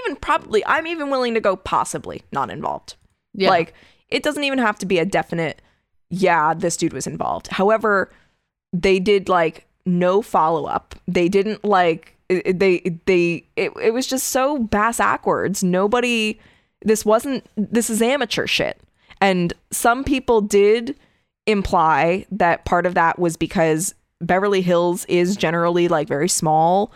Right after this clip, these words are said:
Speaker 1: There aren't a lot
Speaker 2: Yeah,
Speaker 1: of
Speaker 2: so this
Speaker 1: murders.
Speaker 2: doesn't, yeah, this doesn't happen very often.
Speaker 1: Yeah, so they may not have been equipped. However, they were too proud to go to, for example, the L A P D and ask for help. They were like,
Speaker 2: Yeah.
Speaker 1: "We're gonna handle this on our own." And
Speaker 2: But like we've,
Speaker 1: it's, it's
Speaker 2: like
Speaker 1: a
Speaker 2: we've
Speaker 1: miscarriage of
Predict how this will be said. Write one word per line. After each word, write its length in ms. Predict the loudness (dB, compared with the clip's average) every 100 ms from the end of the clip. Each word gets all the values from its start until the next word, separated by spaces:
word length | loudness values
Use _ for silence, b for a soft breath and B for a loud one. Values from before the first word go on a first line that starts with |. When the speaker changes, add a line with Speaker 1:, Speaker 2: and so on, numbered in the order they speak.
| B B
Speaker 1:
There 120 | 0
aren't 220 | 2 0
a 60 | 0
lot 160 | 2 2
Speaker 2:
Yeah, 100 | 2
Speaker 1:
of 60 |
Speaker 2:
so 60 | 2
this 60 |
Speaker 1:
murders. 320 | 4 4 4 2
Speaker 2:
doesn't, 300 | 0 -2 -2
yeah, 180 | -2
this 140 | -2 -2
doesn't 240 | -4 -4
happen 340 | -4 -4 -6 -4
very 200 | -2 -2
often. 380 | -4 -6 -2 0
Speaker 1:
Yeah, 420 | 2 2 2 0 -2
so 220 | 0 2
they 140 | 4
may 180 | 2 2
not 160 | 2 0
have 140 | 0
been 100 | 0
equipped. 640 | 0 0 2 2 0 -10 -8
However, 600 | 0 2 4 4 4 2 0
they 140 | 2
were 140 | 2 2
too 280 | 0 0 0
proud 440 | 2 2 2 0
to 100 | -2
go 220 | 2 0
to, 180 | 0 -2
for 220 | 0 -2
example, 420 | -2 -2 -2 -2
the 140 | -2 -2
L 160 | -2 0
A 120 | -2
P 200 | -2 -4
D 220 | 0 -2
and 100 | -2
ask 300 | -2 -4 -4
for 140 | -8 -8
help. 360 | -4 -6 -2 -4 -6 _ _ 0
They 140 | 2
were 100 | 4
like, 160 | 2 0
Speaker 2:
Yeah. 140 | 0
Speaker 1:
"We're 140 | 0 0
gonna 140 | -2
handle 280 | -2 0 0
this 160 | -2 0
on 140 | 0
our 180 | 0 -2
own." 220 | -4 -6 -14 B B B
And 120 | 0
Speaker 2:
But 160 | 2 2
like 240 | 2 0
we've, 160 | 2 0
Speaker 1:
it's, 180 | 0 0
it's 160 | 4
Speaker 2:
like 160 | 4 4
Speaker 1:
a 40 |
Speaker 2:
we've 140 | 2 4
Speaker 1:
miscarriage 160 | 4
of 60 | 4